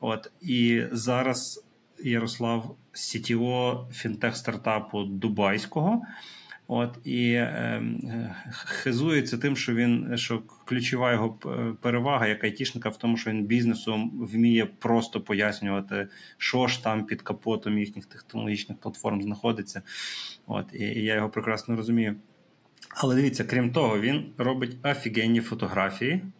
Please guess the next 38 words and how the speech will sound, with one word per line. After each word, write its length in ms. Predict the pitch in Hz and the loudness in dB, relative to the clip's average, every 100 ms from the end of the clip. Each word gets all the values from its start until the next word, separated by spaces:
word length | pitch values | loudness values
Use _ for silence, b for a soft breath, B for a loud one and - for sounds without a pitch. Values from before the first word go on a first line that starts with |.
| - | -2
Якщо 280 | 120 120 120 | -2 0 -2
ті 120 | 123 | -2
фотографії, 500 | 113 113 110 107 104 | -2 0 0 0 -4
що 120 | - | -6
в 20 | |
тебе 160 | - 107 | -4 -4
в 60 | |
профілі, 320 | - 110 110 101 | -2 -4 -2 -4
це 140 | 104 | -4
ти 160 | 101 180 | 0 2
зробив, 380 | 147 135 127 | 2 0 -2
то 80 | 123 | -2
це 220 | 101 123 | -2 0
прям 320 | 123 113 107 104 | 0 -2 -2 -2
супер 400 | - 117 123 110 | -6 -6 -6 -4
дуже 240 | 110 110 | -4 -4
висококласний, 840 | 101 107 104 101 101 98 104 101 120 - | -6 -8 -8 -8 -6 -6 -8 -10 -12 -14
е, 280 | 110 101 98 | -10 -8 -8
контент. 400 | - 104 - - - B B B B B B B | -10 -10 -10 -12 -16 B B B B B B B
Далі 320 | - 123 123 | 0 2 4
він, 240 | 113 123 123 | 4 4 2
е, 180 | 123 120 | 0 -6
подорожує 760 | - 123 135 135 120 127 117 | -2 2 4 6 6 6 4
постійно 800 | 117 117 - - 120 113 110 107 | 2 -2 -4 2 4 4 4 0
чи 200 | 104 - | -2 -2
на 120 | 107 | 0
мінівені, 600 | 107 107 107 104 113 107 | 0 0 0 0 0 0
чи 160 | 101 - | -2 -6
там 200 | - 107 | -6 -4
на 80 | 110 | -2
інших 360 | 107 - - | -2 -4 -4
видах 280 | 113 110 107 | -2 -2 -2
транспорту, 880 | - 113 107 107 - 107 - 180 220 B B B B - | -4 -2 -2 -4 -8 -10 -4 -2 -4 B B B B -4
е, 140 | 120 123 | -2 0
і 100 | 123 | 0
по 160 | 123 | 2
різних, 560 | 120 113 113 113 - - | 4 4 2 0 -4 -4
ем, 1000 | 107 104 101 101 101 104 101 104 104 | -2 0 -2 -4 -6 -8 -8 -8 -10